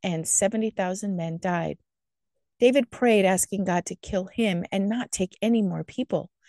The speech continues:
The prophet went to him and told him to make an altar to the Lord,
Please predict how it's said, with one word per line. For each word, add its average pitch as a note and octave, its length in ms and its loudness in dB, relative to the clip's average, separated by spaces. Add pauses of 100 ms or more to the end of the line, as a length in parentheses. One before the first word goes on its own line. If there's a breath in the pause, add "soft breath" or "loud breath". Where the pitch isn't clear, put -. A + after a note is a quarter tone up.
(140)
The - 60 -6
prophet - 500 0
went A3 260 4
to G#3 80 2
him F#3 180 2
and F3 100 -2
told F#3+ 240 0
him F#3+ 120 2
to F#3 120 -4
make F#3+ 220 -2
an G3+ 160 -4
altar A3 400 2
to - 180 -10
the - 120 -8
Lord, E3 400 -4